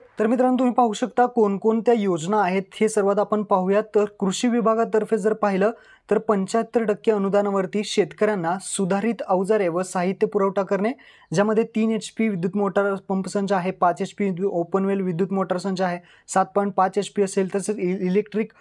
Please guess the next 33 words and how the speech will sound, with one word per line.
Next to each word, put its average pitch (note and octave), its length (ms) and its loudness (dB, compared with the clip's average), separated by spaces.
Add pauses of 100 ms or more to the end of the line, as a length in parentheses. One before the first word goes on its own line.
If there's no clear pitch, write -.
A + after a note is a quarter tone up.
(380)
कडबाकुट्टी G#3+ 640 0
आहे G#3 260 2
यंत्र F#3+ 260 0
मोटारसह, G3 580 0 (260)
पाच F3+ 200 2
एचपी - 220 -4
डिझेल F3 280 0
पंप G3+ 300 0
असेल, G#3 340 -2
वीस F3 260 -4
किलो G#3+ 140 -2
क्षमतेत G#3 340 -2
जास्तीत G3 340 -2
जास्त G3 200 -4 (760)
तीस A#3+ 220 2
नग A#3+ 120 0
प्लॅस्टिक G3 480 0
कॅरेट F#3+ 240 2
असतील, G#3+ 320 -2 (320)
तसेच A3 180 2
प्लॅस्टिक G3 440 -2
ताडपत्री F#3+ 500 2
आहे, F#3+ 160 2
अडीच G3 300 2
इंची G#3 200 -4
पीव्हीसी G3 360 -2
पाईप F#3+ 340 0
आहे, F#3 160 0
तीन G3+ 240 -2
इंची G#3+ 200 -4
पीव्हीसी G3+ 320 -2
पाईप F#3+ 320 0
आहेत, F3+ 180 0